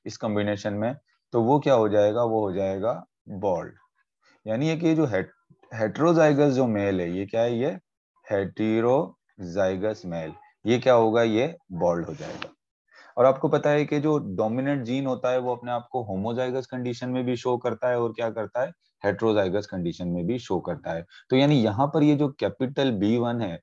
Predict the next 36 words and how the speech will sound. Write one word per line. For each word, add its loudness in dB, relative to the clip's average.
ये 2
मेल 2
के 0
लिए 0
किस -6
तरह 2
का -2
शो -6
हो 0
रहा 0
है? 0
ये -2
मेल -6
के -2
लिए 0
एक -6
तरीके 0
से -8
डोमिनेंट 4
का 2
काम -2
कर -4
रहा -6
है, -10
मतलब 2
होमोजाइगस 0
कंडीशन -4
में -2
भी -2
अपने -4
आप -2
को -8
इसने -6
एक्सप्रेस -2
कर -2
दिया, 0